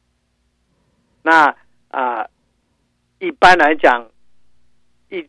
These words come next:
呃，一般正常运气都不错的人，不错的狗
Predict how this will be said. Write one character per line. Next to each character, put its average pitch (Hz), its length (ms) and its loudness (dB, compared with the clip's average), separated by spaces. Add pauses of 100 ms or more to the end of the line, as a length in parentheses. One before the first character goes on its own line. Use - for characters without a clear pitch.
呃， 170 180 -4
一 180 100 -4
般 165 260 2 (400)
正 208 280 2
常 113 300 -12
运 170 260 -2
气 - 180 -8
都 147 140 0
不 135 180 -8
错 151 240 2
的 123 160 -2
人， 110 260 -10 (280)
不 143 100 -10
错 156 220 0
的 135 100 -2
狗 - 260 -12